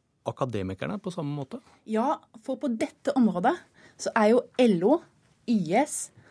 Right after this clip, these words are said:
Speaker 2: akademikerne og Unio helt enige. Og det handler om sykelønnsordninga. Fordi at Trine Skei Grande sier at hun blir kvalm av de som forsvarer dagens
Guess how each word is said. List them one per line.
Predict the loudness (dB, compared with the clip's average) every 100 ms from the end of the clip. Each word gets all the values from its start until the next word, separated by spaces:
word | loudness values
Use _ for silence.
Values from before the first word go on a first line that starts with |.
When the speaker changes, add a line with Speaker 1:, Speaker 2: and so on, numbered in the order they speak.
| -4
Speaker 2:
akademikerne | 2 4 4 2 0 -2 0 -2 -2 4
og | 4
Unio | 4 0 0
helt | -2 -6 -8
enige. | -8 -8 -10 _ _ -16
Og | -4
det | -2
handler | 0 -2
om | -2
sykelønnsordninga. | -8 -10 -10 -12 -10 -10 -10 -8 -10 -12 _ _ -20 -20 -20 -20 -20 -20 -12
Fordi | 6 8 8 4 4 4 6
at | 4 2 -2
Trine | 2 4 4
Skei | 4 2
Grande | 2 2 0
sier | 0 0 0
at | 0
hun | 0 0
blir | 0
kvalm | 2 4 6 4
av |
de | 2
som | -2
forsvarer | -4 -4 0 2 4 2
dagens | 2 0